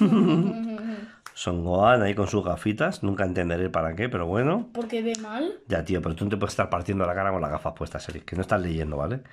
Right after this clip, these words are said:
Speaker 1: <laughs> Es que no ve bien.
Speaker 2: Goku, Trunks me encanta. Uno de mis personajes favoritos.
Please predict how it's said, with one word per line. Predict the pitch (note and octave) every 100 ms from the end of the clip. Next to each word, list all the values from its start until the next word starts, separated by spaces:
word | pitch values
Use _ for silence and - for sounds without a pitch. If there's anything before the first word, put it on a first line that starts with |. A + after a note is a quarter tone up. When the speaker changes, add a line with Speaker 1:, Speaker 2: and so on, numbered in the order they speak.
| -
Speaker 1:
<laughs> | D#4+ D#4+ D4+ D4+ A#3+ A#3+ A#3+ G4 F#4+ -
Es | C4
que | C#4+
no | C#4+ D4+
ve | D4 A#3
bien. | B3+ D4+ C#4+
Speaker 2:
Goku, | G2+ A#2+ A2+ C3 C3 C3 C#3 C#3
Trunks | A2+ G#2 A2+ G#2 A2+
me | F#2
encanta. | F#2 G#2 G#2+ A#2+ D3+ -
Uno | G2
de | G2
mis | F#2
personajes | G2 F#2+ E2+
favoritos. | F2+ E2 F#2+ G#2 C#3 E3